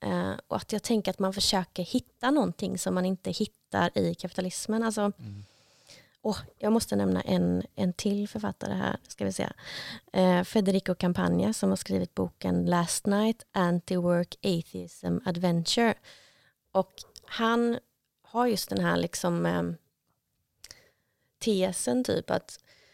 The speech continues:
Speaker 1: västvärlden i kapitalismen är helt avförtrollad, liksom.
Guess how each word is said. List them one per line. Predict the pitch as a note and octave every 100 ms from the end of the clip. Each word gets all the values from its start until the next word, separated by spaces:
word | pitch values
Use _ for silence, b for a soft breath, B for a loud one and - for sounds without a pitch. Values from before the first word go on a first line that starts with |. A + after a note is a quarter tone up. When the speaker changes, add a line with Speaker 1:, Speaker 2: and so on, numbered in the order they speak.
| b b b b b b -
Speaker 1:
västvärlden | A3 - - G3 F3+ F#3 A3+ B3
i | F#3+
kapitalismen | - F3+ F#3 F3 - - F3 -
är | F3+ F3
helt | E3+ - -
avförtrollad, | G3 F#3+ F3+ - - F#3 F#3 G#3 B3
liksom. | A#3 - B3